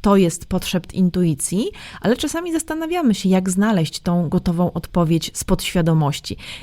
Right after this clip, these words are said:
I jest właśnie na to bardzo ciekawa metoda przy użyciu monety albo tej rzeczonej opisanej wcześniej kuli z gaduli.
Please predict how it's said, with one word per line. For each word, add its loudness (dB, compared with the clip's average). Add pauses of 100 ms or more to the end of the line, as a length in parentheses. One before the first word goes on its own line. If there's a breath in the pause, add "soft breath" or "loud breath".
I 4
jest 0
właśnie 2
na 2
to 0
bardzo 2
ciekawa 0
metoda 2 (320 loud breath)
przy -4
użyciu 2
monety 4 (480 loud breath)
albo 0
tej 0
rzeczonej 2
opisanej 0
wcześniej 0
kuli 2
z 0
gaduli. 0